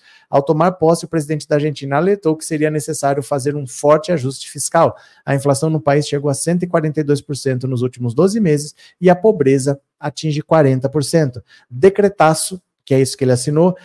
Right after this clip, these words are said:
é alvo de questionamentos na justiça. Milei propôs mais de trezentas medidas para re-, desregulamentar a economia do país, incluindo a eliminação de controles de preços e a burocracia para ajudar a promover a atividade industrial.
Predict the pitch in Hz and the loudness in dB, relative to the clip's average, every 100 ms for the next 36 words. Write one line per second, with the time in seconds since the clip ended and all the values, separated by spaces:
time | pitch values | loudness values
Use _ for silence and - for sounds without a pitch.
0 | _ - 170 143 165 156 151 156 - 190 | _ 0 4 6 6 2 -2 -4 0 0
1 | - 185 185 139 143 135 143 143 147 - | 2 -2 0 0 0 -4 -4 -4 -6 -4
2 | 185 - 107 - _ 147 147 160 160 165 | -4 -2 -6 -10 _ -2 2 2 2 -2
3 | 160 156 151 147 147 _ 185 196 143 165 | 0 0 0 -4 -8 _ 2 4 4 0
4 | 233 226 185 180 147 156 156 139 151 143 | 0 -2 -2 -2 -2 -4 -4 -2 0 0
5 | 131 156 165 156 214 220 185 170 160 151 | 0 0 0 2 2 2 -4 0 0 0
6 | 139 139 135 139 135 127 117 123 196 185 | 0 0 0 -2 -4 -4 -4 -2 2 2
7 | 160 - _ _ 214 233 254 220 156 160 | 0 -4 _ _ -4 -2 0 0 2 0
8 | 165 _ _ 143 147 156 196 214 202 196 | -4 _ _ -2 0 4 4 4 2 0
9 | 185 180 156 156 156 180 175 185 214 202 | -2 -2 -2 -2 -4 -4 0 2 2 0
10 | 180 180 147 151 151 143 156 160 196 202 | -6 -2 0 0 -2 -4 -2 2 0 2
11 | 196 180 139 147 147 143 139 143 139 131 | -2 -2 -2 0 0 0 -2 0 0 0
12 | 139 165 175 127 139 131 _ _ 139 139 | -2 -2 -2 2 2 0 _ _ -2 -2
13 | 139 - 139 127 123 120 127 127 - 151 | -2 -6 -4 0 0 0 -6 -6 -4 2
14 | 160 110 | 2 2